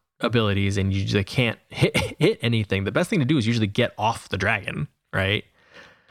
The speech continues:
Uh, but if you, you need to have a good ranged attack somehow. And up until this point, you've been strength-based, but you have a good charisma.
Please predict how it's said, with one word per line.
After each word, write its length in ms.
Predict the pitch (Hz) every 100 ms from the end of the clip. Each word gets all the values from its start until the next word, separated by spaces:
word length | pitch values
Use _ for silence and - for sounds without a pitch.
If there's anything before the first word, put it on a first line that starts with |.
| _ _ _ _
Uh, 380 | 175 107 104 98 - _ _ _ _ - 131 -
but 240 | 156 139
if 160 | 147 160
you, 200 | 131 123 - _ -
you 220 | 143 151
need 280 | 143 202 196
to 80 | 165
have 260 | 110 113 107
a 160 | 117
good 600 | 110 110 113 110 110 113 - _ -
ranged 560 | 107 113 113 104 101 -
attack 540 | - - 101 - -
somehow. 760 | - - 104 104 92 92 - - _ _ _ _ _ _ _ _
And 120 | 131 139
up 100 | 175
until 200 | 180 139
this 160 | 127
point, 180 | - 120
you've 140 | 113
been 100 | 110
strength-based, 600 | 101 - 127 - 107 95 -
but 80 |
you 60 | 107
have 100 | 98
a 40 |
good 140 | 98 98
charisma. 500 | - 95 98 104 110